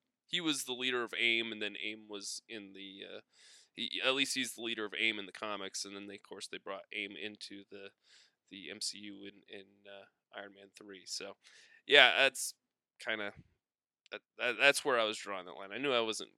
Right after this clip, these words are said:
remembering it all correctly. So, it'll be interesting. Yeah, it's, again, another Disney Plus, uh, uh, content that, uh,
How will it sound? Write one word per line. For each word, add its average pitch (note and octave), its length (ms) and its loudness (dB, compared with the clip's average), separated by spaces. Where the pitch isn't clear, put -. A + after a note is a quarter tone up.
remembering G2 440 -10
it G2 100 -16
all G2 240 -12
correctly. - 440 -14
So, A2+ 200 -8
it'll - 140 -2
be G2+ 100 -2
interesting. A#2+ 300 -6
Yeah, C3 120 4
it's, - 120 0
again, D3+ 380 10
another C3+ 160 6
Disney D3 360 4
Plus, - 500 2
uh, A#2+ 320 4
uh, G#2+ 280 -6
content A2+ 460 -6
that, F#2+ 140 -10
uh, A2+ 220 -12